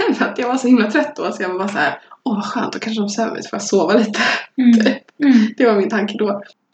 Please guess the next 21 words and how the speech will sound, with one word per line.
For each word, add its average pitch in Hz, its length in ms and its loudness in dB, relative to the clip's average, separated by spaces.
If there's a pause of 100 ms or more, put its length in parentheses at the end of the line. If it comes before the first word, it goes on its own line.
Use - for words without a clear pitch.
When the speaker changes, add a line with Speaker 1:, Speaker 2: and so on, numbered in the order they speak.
Speaker 1:
"Ja, 320 280 0
men 359 100 4
vi 349 60 4
ska, - 200 -4
vi - 100 -4
ska 320 120 -4
ta 320 120 -2
in, 294 220 2
eh, - 300 -4 (540)
läkare - 360 -4
här - 100 -10
så - 160 -10
får, - 320 -10
får 226 100 -6
de 214 100 -4
titta." 202 360 -4 (480)
Och 226 100 -6
då 220 100 2
kom 214 220 0
det 208 60 0
in, 185 640 -4